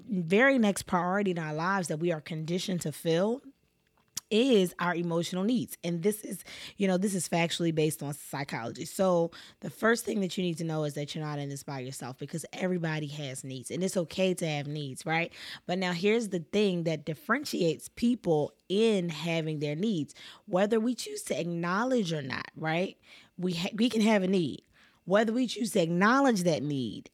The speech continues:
and to the degree that we choose to acknowledge that need will determine the desire that we have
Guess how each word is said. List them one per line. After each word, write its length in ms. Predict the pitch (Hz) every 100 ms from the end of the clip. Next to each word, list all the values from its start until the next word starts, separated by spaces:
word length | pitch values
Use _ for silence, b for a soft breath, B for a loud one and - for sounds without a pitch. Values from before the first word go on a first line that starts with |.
| -
and 400 | 196 247 254 220
to 120 | - 233
the 120 | 202
degree 460 | 170 170 190 240
that 120 | 254 262
we 140 | 185
choose 220 | 196 175
to 80 | 151
acknowledge 440 | 147 151 127 131
that 160 | - -
need 420 | - - - - B B B -
will 260 | 180 214
determine 800 | 190 190 - 196 214 226 190 160
the 100 | 160
desire 480 | 160 156 160 165 175
that 160 | 165 156
we 80 |
have 640 | 151 151 185 202 160 151